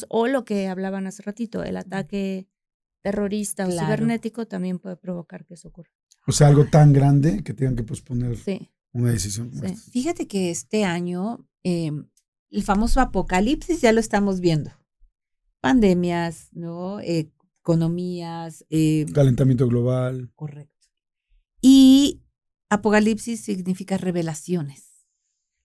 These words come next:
Speaker 2: Entonces, ahorita se van a revelar mil cosas, mil, los Guacamaya Leaks, los, eh, otros leaks, ¿cómo se llamaban los otros?
Speaker 3: Este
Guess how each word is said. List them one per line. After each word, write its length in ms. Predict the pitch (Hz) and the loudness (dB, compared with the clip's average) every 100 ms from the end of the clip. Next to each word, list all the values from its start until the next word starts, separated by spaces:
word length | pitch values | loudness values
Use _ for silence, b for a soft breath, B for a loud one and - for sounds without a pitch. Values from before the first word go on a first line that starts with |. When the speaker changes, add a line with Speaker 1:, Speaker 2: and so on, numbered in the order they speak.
| _ | _
Speaker 2:
Entonces, 520 | 208 208 226 214 240 | -2 2 0 2 2
ahorita 300 | 240 226 202 | 4 2 2
se 120 | 233 233 | 0 2
van 160 | 240 | 4
a 80 | 262 | 4
revelar 720 | 262 233 226 208 208 208 214 | 4 2 4 6 4 2 4
mil 560 | 233 240 240 254 240 - | 6 8 10 8 6 0
cosas, 640 | 208 208 208 214 202 196 | 0 0 0 0 -2 0
mil, 360 | 214 214 214 208 B B | 0 2 0 -2 B B
los 300 | - 214 220 214 | -4 4 6 6
Guacamaya 540 | 220 214 208 220 254 | 4 4 2 2 2
Leaks, 440 | 214 180 180 - | 4 4 2 -2
los, 400 | 190 175 170 160 | 2 6 6 2
eh, 280 | - 151 147 147 - | 0 2 2 0 -4
otros 340 | 180 - 208 208 | -4 0 -2 -2
leaks, 340 | 190 - - | -8 -10 -20
¿cómo 160 | - 208 | -18 -18
se 140 | 214 | -16
llamaban 300 | 208 226 247 233 | -14 -14 -16 -20
los 160 | 208 | -20
otros? 340 | _ _ - 135 | _ _ -16 -6
Speaker 3:
Este 800 | 113 - _ - - - - | -4 -6 _ -10 -10 -10 -14